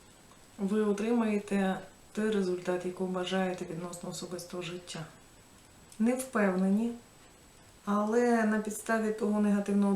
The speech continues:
досвіду, який вже маєте, знаходитесь в бездіяльності, не проявляєтесь, тому що вас зупиняє оця невідомість.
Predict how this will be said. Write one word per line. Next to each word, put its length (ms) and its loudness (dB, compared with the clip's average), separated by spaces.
досвіду, 360 0
який 280 0
вже 320 -2
маєте, 720 -2
знаходитесь 720 0
в 120 2
бездіяльності, 800 0
не 100 -4
проявляєтесь, 760 -2
тому 400 -2
що 260 -2
вас 260 0
зупиняє 840 0
оця 200 -6
невідомість. 840 -6